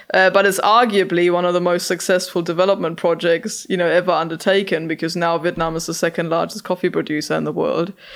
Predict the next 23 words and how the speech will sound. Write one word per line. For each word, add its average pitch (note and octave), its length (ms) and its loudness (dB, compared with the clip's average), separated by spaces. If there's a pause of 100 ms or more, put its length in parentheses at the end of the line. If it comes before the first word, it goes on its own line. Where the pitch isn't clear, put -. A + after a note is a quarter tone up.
(300)
Um, E3+ 560 2
so G3 200 2
this F#3 180 0
could G3 220 0
have F#3+ 160 2
actually F3+ 360 0
worked F3+ 420 0
out F3+ 280 2
as F3 120 0
a F3 80 0
kind E3+ 180 -2
of E3+ 80 -2
means F3 280 0
of F3 100 -4
creating E3 460 -2
revenue. E3 540 0
Germany E3 400 0
would D#3+ 140 -2
have E3 100 -6
imported E3 420 -4
the E3 80 -2
coffee E3 320 -2
beans, E3 400 -2